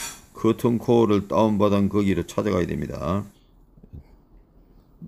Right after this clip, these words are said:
자, 여기 커튼 콜에서도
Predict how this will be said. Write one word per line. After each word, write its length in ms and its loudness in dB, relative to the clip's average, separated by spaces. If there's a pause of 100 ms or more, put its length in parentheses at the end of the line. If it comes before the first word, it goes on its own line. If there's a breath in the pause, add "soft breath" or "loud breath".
(1160)
자, 120 0
여기 460 6
커튼 400 0
콜에서도 840 0